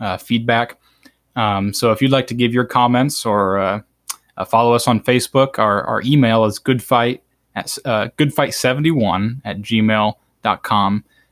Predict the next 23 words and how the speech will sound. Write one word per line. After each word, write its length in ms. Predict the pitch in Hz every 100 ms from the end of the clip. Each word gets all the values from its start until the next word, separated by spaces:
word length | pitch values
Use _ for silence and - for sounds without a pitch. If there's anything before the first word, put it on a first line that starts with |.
| _
Uh, 220 | 107 98
Facebook, 720 | 90 120 117 - 117 - - - - -
just 240 | 101 -
Good 180 | 135 127
Fight 280 | - 123 123
has, 320 | 123 113 -
uh, 220 | 131 120 113
our 100 | 117
picture 420 | - 151 - 139
on 140 | 135
there. 300 | 135 135 127 _ _ _ _ _ - -
Uh, 180 | 110 107
email 300 | 120 127 120
us 300 | 120 117 -
with 180 | 110 -
whatever, 500 | 110 120 117 120 113 _ _ _ _ -
um, 560 | 123 107 104 104 104 117 -
uh, 300 | 131 127 139 143
you 140 | 127 117
have, 480 | 127 127 120 - -
topic 380 | - 131 135 135
suggestions, 1040 | - 120 131 123 - 131 123 123 117 - _ _ _ -
ideas, 1000 | 101 101 123 127 123 123 113 - -